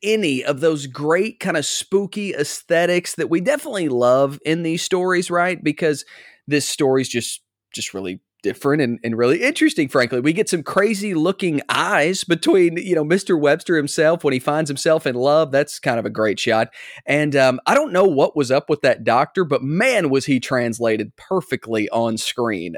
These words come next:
And, uh, we'll talk about that soon as well. Kinda looked like a, uh, bug-eyed Doctor Octavius on the page, um, <laughs> if I do say so myself. But, uh, you know, we get a hairy chest with abs, if that's your thing. And, um,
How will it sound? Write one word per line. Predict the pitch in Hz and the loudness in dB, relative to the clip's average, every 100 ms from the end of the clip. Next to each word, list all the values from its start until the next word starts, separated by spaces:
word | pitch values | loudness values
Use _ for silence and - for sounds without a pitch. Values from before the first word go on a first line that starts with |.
| - | -6
And, | 104 104 98 | -6 -4 -4
uh, | 98 | -4
we'll | 101 | -4
talk | - 113 | -4 -4
about | 110 107 | -2 -4
that | - 101 | -2 -4
soon | - 113 101 | -4 -6 -6
as | 113 | -2
well. | 110 104 - - - _ _ | 0 0 -4 -20 -20 _ _
Kinda | - 147 | -2 0
looked | 139 131 | 0 0
like | 131 127 | 0 2
a, | 120 113 | 0 2
uh, | 101 95 113 _ - | 2 0 -4 _ -4
bug-eyed | 131 131 131 120 110 | -2 2 2 0 0
Doctor | 117 127 131 117 | 0 0 0 0
Octavius | 101 - 120 110 90 92 | -2 -2 -2 0 -2 -4
on | 98 104 | -6 -6
the | 98 | -4
page, | 117 110 90 78 - | -2 0 -2 -6 -6
um, | 95 92 90 117 | -4 -4 -6 -8
<laughs> | - | -12
if | 123 | -6
I | |
do | 110 127 | -2 -2
say | - - | 0 -2
so | 156 156 | 0 2
myself. | 120 113 - 120 110 | 2 0 0 0 2
But, | 127 - - - - | -2 -4 -18 -16 -2
uh, | 160 170 175 | 2 2 2
you | 208 | 2
know, | 214 | 2
we | 170 190 | 2 2
get | 208 208 - _ | 4 2 -2 _
a | - | -4
hairy | 165 202 190 | 0 2 2
chest | 170 185 170 208 | 0 2 2 0
with | 165 160 | -6 0
abs, | 143 151 190 151 | 2 2 0 -2
if | 147 | -2
that's | 151 156 | 0 0
your | 165 | -4
thing. | - 160 180 214 | 0 0 0 -2
And, | - 147 151 147 | 0 0 2 4
um, | 139 131 127 127 131 | 4 4 2 -2 -8